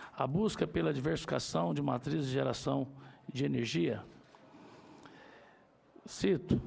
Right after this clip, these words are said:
por que não a gente está buscando mais a geração eólica e solar?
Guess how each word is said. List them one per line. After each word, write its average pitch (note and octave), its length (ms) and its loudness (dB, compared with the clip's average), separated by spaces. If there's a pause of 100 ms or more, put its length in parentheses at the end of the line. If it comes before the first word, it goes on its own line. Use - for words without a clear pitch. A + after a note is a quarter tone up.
(720)
por D#3+ 160 -2
que G#3+ 160 2
não F#3+ 420 2 (460)
a - 140 0
gente D#3+ 580 -2 (240)
está - 280 -2
buscando D#3+ 500 2
mais D#3 500 0
a D3 80 2
geração C#3 520 0
eólica D#3 400 2
e - 40 -2
solar? B2 460 0